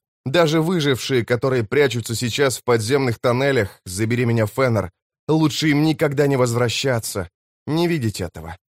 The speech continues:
Дорога привела их к площадке между кладбищами. Итковиан осмотрел место, где стояли насмерть его солдаты.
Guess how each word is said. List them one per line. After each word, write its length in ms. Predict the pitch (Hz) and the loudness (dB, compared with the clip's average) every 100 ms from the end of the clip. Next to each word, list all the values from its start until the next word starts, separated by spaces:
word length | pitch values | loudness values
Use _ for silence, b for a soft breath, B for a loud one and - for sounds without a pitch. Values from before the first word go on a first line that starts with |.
| _ _ _ _ _ _ _ _ | _ _ _ _ _ _ _ _
Дорога 540 | 110 123 131 175 165 143 | 4 6 6 6 4 2
привела 440 | 139 139 143 147 | 2 4 4 4
их 120 | 139 | 2
к 100 | - | 0
площадке 600 | 123 123 113 139 123 - | 2 2 2 2 0 0
между 340 | 117 113 98 101 | 2 2 0 -4
кладбищами. 800 | 113 110 87 82 78 - 82 80 _ _ _ - | 0 0 0 -6 -8 -10 -12 -14 _ _ _ -4
Итковиан 680 | 110 - 180 180 180 165 | -4 2 4 4 4 4
осмотрел 540 | 156 143 143 120 151 147 | 2 2 -2 2 2 4
место, 400 | 151 135 - 113 | 2 0 0 -2
где 240 | 107 113 | 2 0
стояли 400 | - 113 113 107 | 2 2 2 2
насмерть 500 | 113 107 110 101 - | 2 0 0 -4 -2
его 200 | 101 104 | -2 -2
солдаты. 680 | - 101 98 98 85 - | 0 0 0 -2 -4 -8